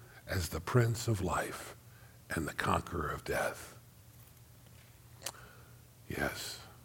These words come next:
Now may the God of peace, who brought his son Jesus from the dead, again from the dead, our Lord Jesus.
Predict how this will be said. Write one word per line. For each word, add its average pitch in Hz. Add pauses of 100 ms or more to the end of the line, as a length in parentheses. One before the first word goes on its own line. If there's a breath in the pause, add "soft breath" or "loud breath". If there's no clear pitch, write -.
(760 soft breath)
Now 87
may 98
the 95
God 92
of -
peace, - (1040 loud breath)
who 90
brought 92 (960)
his -
son -
Jesus - (180)
from 80
the 69
dead, - (560)
again 95
from -
the -
dead, -
our 76
Lord 76
Jesus. -